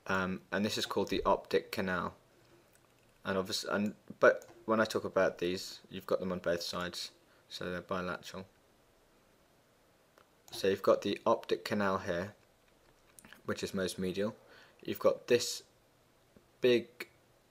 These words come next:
um, opening here, which isn't technically a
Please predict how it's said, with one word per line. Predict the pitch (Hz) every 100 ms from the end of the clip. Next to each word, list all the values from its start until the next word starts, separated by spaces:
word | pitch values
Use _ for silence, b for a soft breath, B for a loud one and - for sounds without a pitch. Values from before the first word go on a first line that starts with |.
| _ _ _ _ _
um, | 113 101 98 98 - _ -
opening | 104 98 101 95
here, | 107 95
which | 87 101 -
isn't | 123 117 101 - B B B B B _ _ _ _ -
technically | - 110 92 92 - 101
a | 95